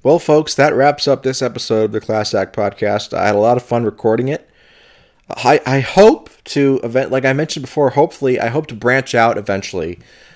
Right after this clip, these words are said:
uh, to other avenues. I feel like I have a lot to give. I feel like I, there's a lot of potential, especially with the following that I've had, and especially with how devoted and loyal my followers are. I feel like there's a lot of potential to do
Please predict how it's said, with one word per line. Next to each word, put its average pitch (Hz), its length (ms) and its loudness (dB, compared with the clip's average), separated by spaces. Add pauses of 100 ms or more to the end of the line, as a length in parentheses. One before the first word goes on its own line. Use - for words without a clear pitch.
(180)
uh, 98 480 2 (100)
to 101 480 -4
other 117 240 0
avenues. 110 680 -4
I 110 120 -6
feel 120 240 -2
like 117 180 0
I 107 120 0
have 110 260 -6
a 101 40 -6
lot 101 380 0
to 104 160 -10
give. 104 460 -4
I 104 100 -6
feel 110 200 -6
like 104 180 -4
I, 101 220 -4
there's 110 200 -6
a 110 60 -10
lot 117 320 2
of 139 140 -6
potential, - 600 -8 (240)
especially 120 440 -2
with 110 180 -2
the - 80 -12
following 107 460 -4
that 101 100 -2
I've 101 180 -4
had, 104 360 -4 (320)
and 104 100 -8
especially 110 380 -2
with 101 100 -2
how 110 140 -2
devoted 107 680 0 (420)
and 107 280 -4
loyal 110 340 4
my 101 160 -4
followers 107 560 0
are. 101 240 -2
I 110 60 -6
feel 113 180 -4
like 107 120 -4
there's 104 180 -4
a - 20 -12
lot 95 300 0
of - 80 -8
potential 107 480 -6
to 95 100 -20
do 107 340 -8